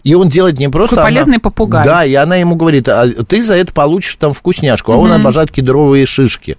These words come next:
Speaker 2: М.
Speaker 1: И она ему дает кедровую шишку. И, но это же не просто, да, может быть, это инстинкты, это можно натренировать. И, знаете, как говорили,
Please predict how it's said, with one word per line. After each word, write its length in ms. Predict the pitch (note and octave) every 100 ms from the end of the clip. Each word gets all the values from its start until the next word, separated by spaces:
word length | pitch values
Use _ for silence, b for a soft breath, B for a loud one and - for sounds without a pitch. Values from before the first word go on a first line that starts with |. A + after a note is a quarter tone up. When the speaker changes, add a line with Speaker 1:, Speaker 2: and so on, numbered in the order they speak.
| B
Speaker 2:
М. 280 | F#3+ F3 D3+
Speaker 1:
И 80 | B2+
она 200 | C#3+ G#3+
ему 160 | F#3+
дает 220 | D#3 F3 E3+
кедровую 440 | D3+ D3+ F3+ D3+
шишку. 520 | - B2+ G2 - D#2+ B B G#2
И, 220 | - F#3+ F#3
но 280 | F3 G#3 G#3
это 220 | G3+ G3
же 140 | F#3
не 80 | G#3
просто, 320 | F#3 C4 - C#3+
да, 240 | E3 G#3+
может 240 | A#3 A3 G3
быть, 160 | F3+
это 180 | F#3+ F#3
инстинкты, 640 | F#3 - - E3 A#2+ C3+
это 160 | D3 C#3+
можно 260 | E3+ D#3+ E3+
натренировать. 840 | D#3 D#3+ D#3 D#3 C#3 D3+ C#3 G2+ -
И, 60 |
знаете, 280 | A2 A#2+ E3
как 140 | D#3 C3+
говорили, 560 | C#3+ D#3 D#3 D3 C3+